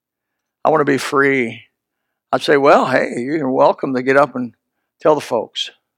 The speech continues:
what, what, what's going on." I di-, you know, and they, they would. It would be simple, short, less than, sometimes less than thirty seconds. And there was nobody at gospel would condemn them.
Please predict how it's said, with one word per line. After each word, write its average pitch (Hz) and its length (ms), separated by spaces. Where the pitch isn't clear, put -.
what, - 200
what, 123 240
what's 135 200
going 135 260
on." 135 160
I 139 120
di-, 160 160
you 156 100
know, 151 140
and 139 80
they, 147 100
they 147 180
would. 160 380
It 139 80
would 156 160
be 160 80
simple, 165 420
short, 165 580
less 147 280
than, 139 260
sometimes 151 460
less 151 240
than 131 260
thirty 170 200
seconds. - 560
And 180 80
there 190 80
was 170 80
nobody 302 460
at 185 100
gospel 233 520
would 294 140
condemn 415 460
them. 151 160